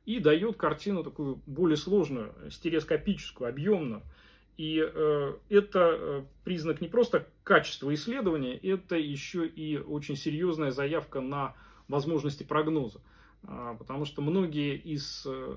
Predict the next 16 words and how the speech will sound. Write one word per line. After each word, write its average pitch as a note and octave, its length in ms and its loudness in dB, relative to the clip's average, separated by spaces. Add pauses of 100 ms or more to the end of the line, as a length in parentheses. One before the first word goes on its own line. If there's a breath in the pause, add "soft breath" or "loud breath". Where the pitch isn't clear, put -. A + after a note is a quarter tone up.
э, B2+ 1000 -8
тенденций, D#3+ 480 2
которые, B2 500 -6
э, C3+ 240 -8
саква C3 640 -4
скрупулезно C3 600 -6
описывает B2 720 -8
и, B2 220 -10 (380 loud breath)
э, C3+ 160 -12
фиксирует, D3 640 2
да, D3 220 -4
как C3+ 240 -4
будет C3 180 -4
развиваться C3 600 -2
вот A#2 120 -18
этот - 180 -14